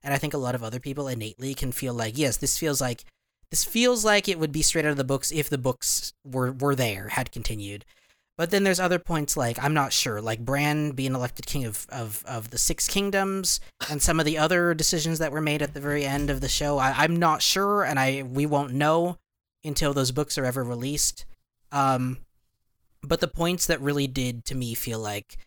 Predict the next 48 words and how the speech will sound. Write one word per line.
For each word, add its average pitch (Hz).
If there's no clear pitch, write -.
this 131
is 131
what 123
Martin's 117
building 127
towards, 151
I 123
can 131
distill 123
to -
two 110
things. -
Dany 170
burning 160
down 139
King's 123
Landing 113
and 110
Dany 110
being 107
killed 101
by 104
Jon. 95
And 143
those 143
really 147
feel 135
like 117
the 135
culmination 107
of 101
where 104
Martin's 104
headed 104
and 120
where 110
we'll 110
see, 104
uh, 107
the 110
books 113
go 98
in 104
terms 107
of 98
finishing 107
off 104
this -